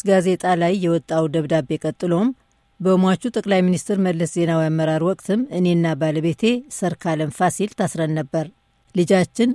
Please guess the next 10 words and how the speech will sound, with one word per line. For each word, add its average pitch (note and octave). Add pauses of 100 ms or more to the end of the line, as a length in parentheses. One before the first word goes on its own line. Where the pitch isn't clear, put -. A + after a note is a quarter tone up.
እዛው F3+ (100)
እስር G#3
ቤት F#3
ነው E3+
የተወለደው። D#3 (380)
ጋዜጣችንም F#3 (200)
ተዘግቷል» F#3+
ይላል። C#3+ (720)
ዩናይትድ A3+
ስቴትስ F#3